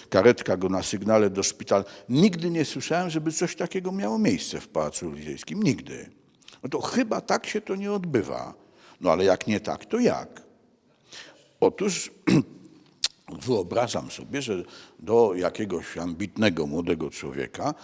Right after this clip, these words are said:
przychodzi pan albo panowie dwaj i powiadają tak: „Proszę pana, my tu tak obserwujemy pana od pewnego czasu. Jesteśmy przekonani”, na podstawie, bardzo ciekawe rzeczy mówi,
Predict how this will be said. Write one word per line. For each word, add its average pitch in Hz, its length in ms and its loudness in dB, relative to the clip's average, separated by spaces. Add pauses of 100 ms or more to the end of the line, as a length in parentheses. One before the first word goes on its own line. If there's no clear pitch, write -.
(420)
przychodzi 92 500 -2
pan 87 420 -2
albo 76 280 -2
panowie 73 640 -6
dwaj 78 680 -8
i 101 60 -12
powiadają 76 560 -8
tak: - 300 -12
„Proszę - 240 -16
pana, 110 360 -6 (340)
my 87 160 -8
tu 87 200 -14
tak 76 360 -8
obserwujemy 85 760 -6
pana 76 300 -8
od 69 100 -14
pewnego 73 480 -12
czasu. - 420 -12 (240)
Jesteśmy 92 600 -6
przekonani”, 107 680 -4
na 76 120 -4
podstawie, 80 440 -6
bardzo 113 280 -6
ciekawe 117 440 -2
rzeczy 85 300 -4
mówi, 71 300 -10